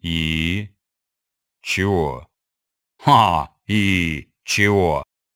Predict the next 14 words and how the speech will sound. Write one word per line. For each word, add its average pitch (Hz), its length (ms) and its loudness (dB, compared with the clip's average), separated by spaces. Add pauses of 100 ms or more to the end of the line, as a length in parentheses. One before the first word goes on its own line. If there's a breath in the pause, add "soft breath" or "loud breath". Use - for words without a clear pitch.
«Да 120 160 2
просто 190 400 4
не 190 300 6
было 139 240 6
в 135 60 2
лодке 135 340 4
с - 80 -2
нами 139 540 2
никакой 147 580 4
здоровенной 151 760 4
молодой 139 540 4
бабы. 92 720 2
Не 143 640 4
было!» 107 1080 4